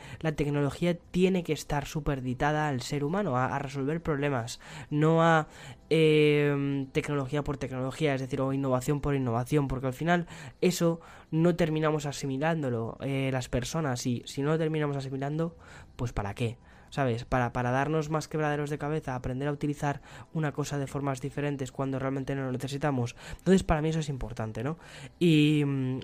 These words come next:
y por eso decidí finalmente sentarme delante de la cámara y poner mis ideas, eh, delante de la cámara. Realmente el discurso que hago es bastante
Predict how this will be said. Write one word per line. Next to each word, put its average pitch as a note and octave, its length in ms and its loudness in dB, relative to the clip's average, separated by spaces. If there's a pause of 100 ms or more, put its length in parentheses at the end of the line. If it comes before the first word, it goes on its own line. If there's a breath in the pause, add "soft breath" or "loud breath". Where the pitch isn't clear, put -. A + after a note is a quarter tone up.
(140)
y D#3+ 80 -4
por D3 160 4
eso D#3 180 2
decidí D3 520 2 (800)
finalmente C3+ 720 0 (280 loud breath)
sentarme C3 520 0
delante C#3 300 0
de C#3+ 120 0
la B2 120 0
cámara C3+ 360 0
y C3+ 60 -2
poner B2+ 320 0
mis C#3+ 240 -2
ideas, C3 460 0 (360 loud breath)
eh, A2+ 720 0
delante A#2+ 360 0
de A#2+ 100 0
la G#2+ 100 -2
cámara. G#2+ 380 -4 (320 loud breath)
Realmente F3 440 4
el E3+ 100 0
discurso D3+ 480 -4
que C3 520 -2
hago C#3+ 280 0
es C3 100 -2
bastante C3 760 -2